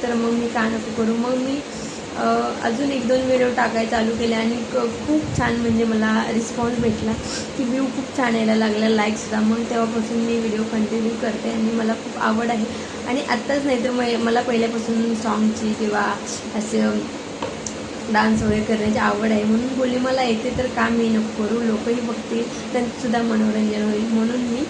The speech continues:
अ, एक चॅनल अशा प्रकारे तयार केलेला आहे. तर मी चॅनल सुरू करून माझ्या चॅनलला एक वर्ष झालेलं आहे. सहा ते सात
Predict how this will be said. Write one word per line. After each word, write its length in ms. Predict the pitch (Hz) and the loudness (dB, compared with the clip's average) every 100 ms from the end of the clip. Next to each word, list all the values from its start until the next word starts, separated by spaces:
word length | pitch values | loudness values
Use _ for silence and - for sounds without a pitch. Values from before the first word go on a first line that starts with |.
| - - - - - | -6 -10 -10 -10 -6
अ, 160 | 214 208 | -4 -2
एक 260 | 214 - | -2 -2
चॅनल 340 | 254 254 220 226 | -2 2 2 2
अशा 200 | 214 240 | 0 -2
प्रकारे 600 | - 240 214 220 214 277 285 | -2 0 2 2 2 0 -2
तयार 260 | 247 214 214 | 0 0 0
केलेला 440 | 214 226 208 208 226 | 0 0 2 2 0
आहे. 360 | 240 220 202 220 - - - - - - - - - - - | 0 0 0 -2 -4 -8 -10 -10 -10 -10 -12 -10 -10 -8 0
तर 160 | 294 | 2
मी 240 | 294 294 302 | 2 2 0
चॅनल 460 | 311 277 254 262 269 269 | 0 0 2 2 0 -4
सुरू 280 | - 262 254 | -4 0 0
करून 340 | 254 247 247 | 2 0 0
माझ्या 240 | 240 233 226 | 0 -2 0
चॅनलला 300 | 240 233 233 | 0 0 0
एक 280 | 233 233 - | 0 -2 0
वर्ष 280 | 220 214 240 | 0 0 0
झालेलं 440 | 226 214 208 214 | 0 2 2 0
आहे. 260 | 214 208 247 - - - - - - - - - - - - | 0 0 -2 -6 -8 -10 -10 -10 -10 -10 -10 -10 -10 -8 2
सहा 240 | 285 285 302 | 4 4 2
ते 100 | 311 | 0
सात 200 | 294 254 | 0 0